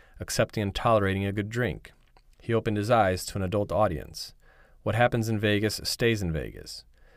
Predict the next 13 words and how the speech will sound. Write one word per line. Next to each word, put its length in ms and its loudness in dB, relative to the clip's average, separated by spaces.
From 220 -4
the 60 -2
four 240 2
months 280 0
between 340 -4
the 160 0
ages 400 0
of 160 -4
twenty-six 680 -2
and 120 -4
thirty 260 0
years 240 0
old, 280 2